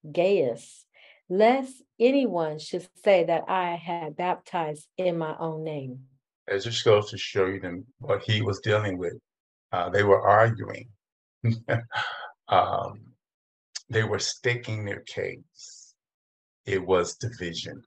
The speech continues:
Speaker 2: in the church, and, um, and they had their opinions.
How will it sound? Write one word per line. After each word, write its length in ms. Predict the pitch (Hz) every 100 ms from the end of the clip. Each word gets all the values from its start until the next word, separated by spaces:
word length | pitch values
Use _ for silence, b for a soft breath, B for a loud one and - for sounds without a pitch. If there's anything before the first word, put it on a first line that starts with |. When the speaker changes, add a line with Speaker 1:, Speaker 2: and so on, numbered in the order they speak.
| _ -
Speaker 2:
in 180 | 90 82
the 120 | -
church, 600 | - 82 - - - - _ _ _ _ _ _
and, 260 | - 80 78
um, 320 | 76 76 80
and 180 | 82 80
they 60 |
had 220 | 82 87 82
their 120 | 82
opinions. 440 | 82 92 78 64